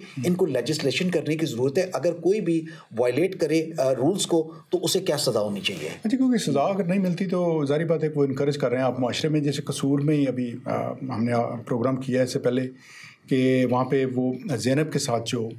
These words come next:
Speaker 2: آ، قتل اور rape کا جو مسئلہ ہوا ہے، تو ہم نے دیکھا کہ ڈیڑھ دو سال پہلے وہیں پہ ایک پورنوگرافی کا رنگ پکڑا گیا تھا قصور شہر میں۔
Speaker 1: جی۔
Speaker 2: اس میں کوئی ڈھائی تین سو بچوں کی پورنوگرافک ویڈیوز ابھی بھی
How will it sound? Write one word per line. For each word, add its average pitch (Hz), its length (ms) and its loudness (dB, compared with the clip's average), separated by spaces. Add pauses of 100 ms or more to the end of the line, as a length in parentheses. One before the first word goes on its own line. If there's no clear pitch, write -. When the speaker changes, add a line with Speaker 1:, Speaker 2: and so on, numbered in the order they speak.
Speaker 2:
آ، 117 300 0
قتل 120 460 -2
اور 117 140 4
rape 120 260 0
کا 127 100 0
جو 117 140 0
مسئلہ 117 300 0
ہوا 113 220 0
ہے، - 240 -16 (920)
تو 147 240 0
ہم 165 80 0
نے 214 280 2 (300)
دیکھا 147 220 0
کہ 185 120 -4 (300)
ڈیڑھ 135 280 0
دو 139 140 2
سال 170 180 -2
پہلے 143 560 -2 (140)
وہیں 139 320 2
پہ 147 60 4 (280)
ایک 135 360 0 (140)
پورنوگرافی 131 600 0
کا 135 200 0
رنگ 131 360 2
پکڑا 110 280 0
گیا 110 220 0
تھا 123 140 -4
قصور 143 300 0
شہر 113 240 0
میں۔ 107 140 -4
Speaker 1:
جی۔ - 120 -8 (340)
Speaker 2:
اس 143 180 0
میں 160 140 4
کوئی 147 260 -2
ڈھائی 117 300 0
تین 156 340 2
سو 160 200 0
بچوں 127 380 0
کی 135 540 2
پورنوگرافک 131 680 0
ویڈیوز 131 420 2
ابھی 156 240 0
بھی 127 220 0